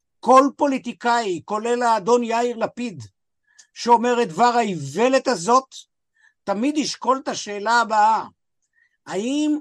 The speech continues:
היית משחרר אלף נאצים, אלפיים נאצים, לתוך מכונת המלחמה הנאצית? לא, מפני שאתה לא יכול לתת יד לרוע, כי התוצאות שלה תהיינה מכפלת רוע.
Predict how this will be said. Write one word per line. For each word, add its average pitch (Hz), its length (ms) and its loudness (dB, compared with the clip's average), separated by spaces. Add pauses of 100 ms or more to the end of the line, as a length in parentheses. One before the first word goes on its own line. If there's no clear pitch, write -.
(120)
היית 226 380 -6
משחרר 247 840 -4 (180)
אלף 247 420 -2
נאצים, 190 580 -4 (400)
אלפיים 262 680 6
נאצים, 185 540 2 (340)
לתוך - 360 4
מכונת 233 500 4
המלחמה 214 580 0
הנאצית? 190 560 -6 (1600)
לא, 262 420 6 (280)
מפני 208 360 -4
שאתה 202 260 -2
לא 233 180 4
יכול 233 300 0
לתת 208 300 -6
יד 185 460 4
לרוע, 202 640 2 (760)
כי 226 120 -4
התוצאות 220 600 -2
שלה 214 340 -2
תהיינה 214 400 -6
מכפלת 202 640 -4
רוע. 165 360 -6